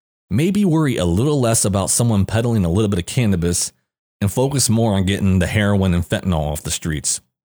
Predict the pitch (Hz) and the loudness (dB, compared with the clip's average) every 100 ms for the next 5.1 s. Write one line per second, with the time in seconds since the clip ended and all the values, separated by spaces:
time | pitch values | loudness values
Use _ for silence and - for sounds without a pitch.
0 | _ - 90 90 85 - 101 90 80 - | _ -2 0 2 0 0 0 0 -2 -4
1 | 78 - 87 80 - 90 90 101 127 127 | -8 -4 -4 -4 -4 -2 0 0 0 -2
2 | 165 165 _ _ _ _ _ _ _ _ | -2 -2 _ _ _ _ _ _ _ _
3 | _ _ _ _ - 175 127 92 - - | _ _ _ _ 0 2 2 0 -4 -8
4 | - - - 107 - - 147 127 101 95 | -12 -8 -4 -6 -6 -4 0 2 4 2